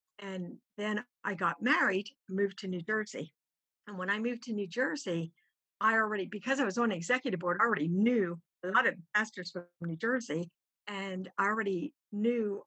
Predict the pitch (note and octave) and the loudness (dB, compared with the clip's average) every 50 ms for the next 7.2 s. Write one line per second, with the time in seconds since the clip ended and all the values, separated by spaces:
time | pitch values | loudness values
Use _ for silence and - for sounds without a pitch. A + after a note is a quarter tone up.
0 | _ - F3+ F3+ F3+ F3 F3 F3 E3+ - _ _ _ _ _ - F#3 E3+ F3 G3+ | _ -2 -2 0 0 -2 -2 -4 -6 -8 _ _ _ _ _ -14 -14 -10 -6 -4
1 | G3+ F#3+ - - F#3+ F3 G#3 A3 A3+ - G#3+ F3+ - - F3 E3+ E3 - - - | -4 -4 -4 -8 -10 -6 -6 -6 -6 -6 -8 -8 -6 -6 -6 -6 -6 -8 -4 -2
2 | B3+ B3 G3+ F3 F3 E3+ - _ _ _ _ _ _ _ _ - G3 G3 - - | -2 0 0 -2 -4 -6 -10 _ _ _ _ _ _ _ _ -12 -12 -12 -12 -12
3 | - - A#3+ G#3 G3+ G3 F#3+ F#3 - - - G3+ G3+ G3+ G3+ G3+ G3 G3 G3 A#3 | -8 -4 -2 -2 0 0 0 -2 -4 -4 -4 -2 -2 0 0 2 2 2 0 -2
4 | A#3 - _ _ _ _ _ G#3 G#3+ G#3 G#3 A#3 A#3 G3+ A3 G#3 A3+ B3+ C4+ - | -8 -14 _ _ _ _ _ -6 -6 -4 -2 -2 0 0 0 0 2 0 0 -2
5 | C#4+ B3 A3+ A#3 G3 F#3 F#3+ F#3 G3+ A#3+ A3+ G#3+ F3+ F#3 - - _ _ - A3 | -4 -6 -4 -2 -2 0 0 2 4 4 6 4 4 0 -4 -10 _ _ -4 -4
6 | C4 C4 - _ - G3+ F3+ E3+ F3 - A#3 G3+ F3+ F3 F#3 F3+ F3 F3 F3 F3 | -4 -4 -4 _ -8 -6 -6 -6 -6 -4 -4 -2 0 0 0 0 0 -2 -4 -4
7 | E3+ E3 D#3 | -6 -6 -6